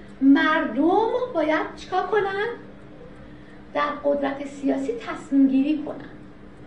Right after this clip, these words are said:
لیبرالیسم، دموکراسی به وجود اومد و اینجا بودش که یه سری از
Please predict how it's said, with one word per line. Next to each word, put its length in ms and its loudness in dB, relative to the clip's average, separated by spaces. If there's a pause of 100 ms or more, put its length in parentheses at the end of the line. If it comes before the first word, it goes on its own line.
(540)
لیبرالیسم، 1000 -4
دموکراسی 720 -4
به 80 -6
وجود 360 -10 (120)
اومد 180 -14 (1160)
و 40 -2
اینجا 380 2
بودش 500 -8
که 120 -6 (1000)
یه 140 10
سری 340 0
از 160 -4